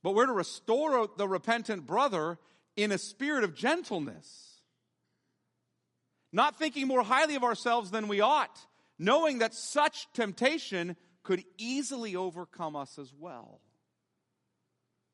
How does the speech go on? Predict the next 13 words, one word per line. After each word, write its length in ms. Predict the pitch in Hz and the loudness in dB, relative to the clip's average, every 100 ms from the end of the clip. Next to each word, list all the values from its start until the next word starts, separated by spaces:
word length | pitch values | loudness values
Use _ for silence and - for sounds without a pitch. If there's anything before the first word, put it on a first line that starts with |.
| _ _ _ _ _ _ _ _ _ _ _ _ _ _ _ | _ _ _ _ _ _ _ _ _ _ _ _ _ _ _
Every 420 | 175 226 240 254 | -2 -2 -4 -6
moment, 640 | 214 185 185 160 107 90 _ | -4 -2 -2 -4 -8 -14 _
please 220 | - 240 - | -16 -14 -14
hear 180 | 107 | -16
this, 380 | 92 92 - - _ _ _ _ | -16 -18 -20 -20 _ _ _ _
every 280 | - 226 226 | -8 -8 -6
moment 500 | 170 147 156 180 170 | -6 -6 -6 -8 -10
of 100 | 139 | -14
spiritual 640 | - - 147 160 156 160 | -16 -14 -10 -10 -10 -14
perseverance 1040 | 135 - 135 - 113 110 117 160 - - _ _ _ _ _ _ _ _ _ _ _ _ | -16 -14 -12 -12 -14 -12 -14 -14 -18 -20 _ _ _ _ _ _ _ _ _ _ _ _
that 240 | 127 95 | -10 -8
you 120 | 123 156 | -10 -10
experience 840 | - - 120 127 165 - - | -14 -12 -10 -10 -14 -18 -20